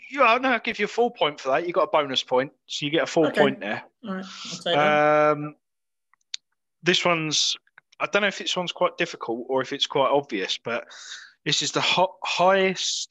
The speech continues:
Speaker 1: um... Oh, hang on, let me just work this out. I'm sure I've got this right. It's, so it's the highest save percentage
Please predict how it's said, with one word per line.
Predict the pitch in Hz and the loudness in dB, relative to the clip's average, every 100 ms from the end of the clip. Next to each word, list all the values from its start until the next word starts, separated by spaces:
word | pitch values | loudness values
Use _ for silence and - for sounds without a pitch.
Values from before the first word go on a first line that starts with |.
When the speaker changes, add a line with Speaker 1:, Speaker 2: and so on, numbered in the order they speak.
| _ | _
Speaker 1:
um... | 151 151 151 151 151 151 151 147 - _ _ - _ _ _ _ _ _ _ _ _ _ _ _ _ _ _ _ _ _ _ - | 0 2 4 4 2 -2 -10 -12 -16 _ _ -16 _ _ _ _ _ _ _ _ _ _ _ _ _ _ _ _ _ _ _ -16
Oh, | 107 | -12
hang | 104 95 | -12 -12
on, | 87 | -14
let | 101 117 | -14 -12
me | |
just | 107 - | -4 -2
work | 107 95 | -2 -6
this | - - | -6 -8
out. | 92 - | -8 -12
I'm | - | -8
sure | - - 135 120 | -4 0 0 0
I've | - | -4
got | - | -10
this | - - | -6 -4
right. | 95 90 - - _ _ _ _ | -4 -6 -8 -14 _ _ _ _
It's, | 123 | 0
so | 151 | 2
it's | 139 - | 0 -2
the | - | -6
highest | - 180 185 180 180 175 - - - - _ _ _ _ _ _ _ _ _ _ _ _ | 2 4 6 4 2 -2 -6 -8 -10 -14 _ _ _ _ _ _ _ _ _ _ _ _
save | - - 156 147 143 147 135 - - _ _ _ | -2 0 2 2 2 -2 -8 -12 -20 _ _ _
percentage | - 135 - 160 143 135 - - - - | -6 0 0 0 -2 -4 -6 -8 -6 -6